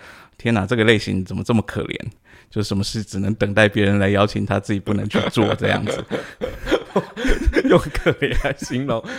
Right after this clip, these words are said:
Speaker 2: 好啦，我觉得你是这个类型的人，我觉得你可以，you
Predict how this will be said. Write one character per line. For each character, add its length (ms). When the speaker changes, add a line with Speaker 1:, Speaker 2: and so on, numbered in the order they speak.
Speaker 2:
好 140
啦， 120
我 120
觉 100
得 80
你 140
是 120
这 80
个 100
类 140
型 180
的 40
人， 140
我 80
觉 100
得 60
你 40
可 240
以， 260
you 120